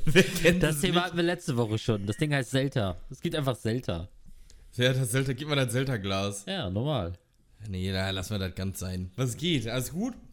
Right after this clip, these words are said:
Speaker 1: So
Speaker 2: Ja.
Speaker 1: frisch nach der Arbeit?
Speaker 2: Digga, so spät haben wir noch nie aufgenommen, glaube ich. Ich glaube, wir haben noch nie, es ist jetzt einundzwanzig Uhr vierzig. Ich glaube, so spät haben wir noch nie aufgenommen.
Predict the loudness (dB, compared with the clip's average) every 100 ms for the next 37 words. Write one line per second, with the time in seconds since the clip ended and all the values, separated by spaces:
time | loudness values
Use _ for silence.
0 | -20 -16 -14 -14 -4 0 2 0 -2 -6
1 | -6 -4 -4 -2 -2 0 -2 -2 -2 -2
2 | 0 -2 -2 -2 0 0 0 -2 -2 -2
3 | 0 0 0 -2 -2 -2 -2 -2 -2 -2
4 | -2 -4 -2 0 0 0 -2 -2 -2 -2
5 | 0 -2 -2 -4 -10 -8 -6 -4 -2 -2
6 | -4 -2 -2 -2 -4 -4 -2 -2 -2 -2
7 | -4 -2 -4 -4 -12 -4 -2 0 0 -2
8 | -2 -2 0 -2 -2 -2 0 0 0 -2
9 | -4 -4 -4 -2 -2